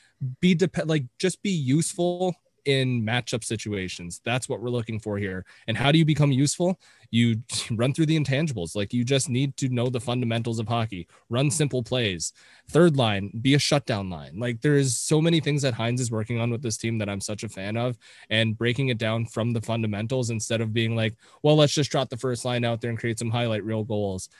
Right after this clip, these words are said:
You're not gonna see that from Preds training camp. You'll see it from other teams because, I mean, they're just having very loose practices, but by the sounds of it,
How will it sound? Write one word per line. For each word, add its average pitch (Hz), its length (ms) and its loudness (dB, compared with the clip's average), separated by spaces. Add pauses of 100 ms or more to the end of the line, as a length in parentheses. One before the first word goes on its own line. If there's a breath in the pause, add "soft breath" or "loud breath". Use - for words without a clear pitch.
(120 soft breath)
You're 147 80 2
not 165 160 6
gonna 160 140 4
see 196 140 0
that 120 180 -2
from 107 120 -6
Preds 101 200 -4
training 98 380 -6
camp. 95 220 -8
You'll 117 120 -2
see 131 180 0
it 156 80 -2
from 139 140 -2
other 135 200 0
teams 110 400 -2
because, 104 540 -4 (520)
I 101 60 -8
mean, 92 360 -6 (100)
they're 107 140 -2
just 98 260 -8
having 104 340 -4
very 107 260 -4
loose 107 220 -4
practices, 110 640 -6 (280 soft breath)
but 127 80 -2
by 135 120 2
the 120 120 -2
sounds 156 320 2
of 123 100 0
it, 98 220 -2